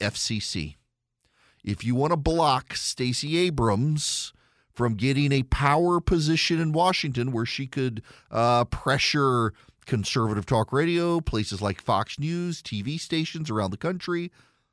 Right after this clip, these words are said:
you need to go vote for Herschel Walker. Republicans have the power to block at the committee level nominations like this because the committees will be tied. You need to go support Herschel Walker if you want to stop Stacey Abrams now.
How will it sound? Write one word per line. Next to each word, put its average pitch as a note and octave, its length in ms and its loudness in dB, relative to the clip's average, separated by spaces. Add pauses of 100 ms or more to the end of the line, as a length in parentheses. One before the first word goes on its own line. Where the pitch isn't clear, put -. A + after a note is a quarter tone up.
(260)
you G2 160 -2
need A#2+ 160 0
to C#3 60 -4
go D3 100 0
vote D#3+ 220 0
for E3 120 0
Herschel E3 280 2
Walker. F3 440 2
Republicans C#3+ 800 -2
have C3 200 -2
the A#2 60 -6
power C3 460 0
to A2+ 160 -4
block G#2+ 540 0 (300)
at F2 140 -6
the - 60 -4
committee D3 460 0
level G#2 460 0 (600)
nominations C3+ 800 2
like G2 200 0
this - 280 -4
because A2 340 -4
the B2 60 -10
committees A#2+ 400 -4
will B2 100 -2
be C#3+ 100 -4
tied. A2+ 560 -4 (480)
You G2+ 160 -4
need A#2 260 -2
to C#3+ 60 -4
go D3+ 160 0
support D3+ 400 -4
Herschel D3+ 320 0
Walker D#3 400 2
if A2 140 -2
you G2+ 80 -2
want A#2 120 0
to C3+ 60 -2
stop E3+ 260 2
Stacey F3+ 440 0
Abrams C#3 420 2
now. A#2+ 360 2